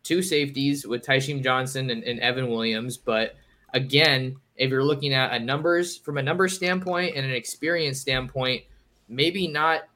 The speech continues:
a glaring need that you think would correlate with bringing two safeties. And, and what do I mean by that? You know,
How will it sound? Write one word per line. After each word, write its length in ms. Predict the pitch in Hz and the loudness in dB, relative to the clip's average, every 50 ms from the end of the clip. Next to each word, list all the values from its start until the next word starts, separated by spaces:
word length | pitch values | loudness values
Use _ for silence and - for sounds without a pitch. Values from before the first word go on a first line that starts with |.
| - 131 | -4 -4
a 80 | 131 | -4
glaring 520 | 131 127 127 135 143 147 139 135 131 131 139 | -4 -2 0 2 2 2 2 0 -2 -2 -2
need 380 | 143 143 143 139 135 127 131 - - | -2 0 0 -2 -2 -4 -6 -8 -4
that 160 | 131 120 117 | -4 -4 -4
you 100 | 120 117 | -4 -6
think 200 | - 139 131 123 | -6 -6 -4 -4
would 160 | 120 110 - | -6 -10 -8
correlate 480 | - - 175 165 151 135 123 117 92 104 | 2 4 6 8 8 8 6 2 2 0
with 120 | 120 113 | -8 -4
bringing 280 | - 127 120 120 117 113 | -2 -4 -2 -2 -4 -6
two 160 | - 120 117 | -6 -6 -6
safeties. 500 | - - 120 107 107 - - 113 - - | -4 -2 -4 -4 -4 -8 -14 -16 -14 -12
And, 100 | 110 113 | -8 -6
and 140 | 127 131 135 | -4 0 4
what 100 | 156 170 | 4 6
do 120 | 175 165 | 6 6
I 100 | 160 156 | 4 4
mean 220 | 147 143 147 139 131 | 2 0 -2 0 0
by 140 | 107 104 101 | 0 0 0
that? 200 | 95 95 - - | 0 -2 -4 -4
You 120 | 117 117 | -4 -2
know, 240 | 113 117 113 107 104 | -2 -2 -2 -4 -6